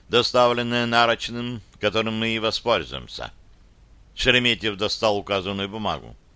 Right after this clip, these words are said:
«А по плану... Давайте все вместе подумаем, как провернуть то, чего никому не удавалось. Ведь магическая охрана вокруг резиденции велика». Все посмотрели на меня, словно я ходячий ответ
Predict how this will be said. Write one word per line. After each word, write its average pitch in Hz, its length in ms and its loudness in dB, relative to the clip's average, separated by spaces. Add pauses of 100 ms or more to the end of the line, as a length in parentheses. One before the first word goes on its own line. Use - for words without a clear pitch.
(440)
«А 98 140 2
по 110 180 2
плану... 135 600 2 (840)
Давайте 175 460 4
все 131 220 2
вместе 127 520 0
подумаем, 104 600 -2
как 107 260 2
провернуть 107 640 -2
то, 139 300 2 (280)
чего 110 220 -2
никому 120 480 -2
не 120 140 -2
удавалось. 117 800 0 (280)
Ведь 95 180 -6
магическая 110 720 2
охрана 107 480 2
вокруг 110 480 -6
резиденции 104 880 -4
велика». 90 460 2 (1200)
Все 196 180 6
посмотрели 143 640 0
на 127 120 0
меня, 95 520 0
словно 120 340 2
я 104 240 4
ходячий 95 480 -2
ответ 151 280 -4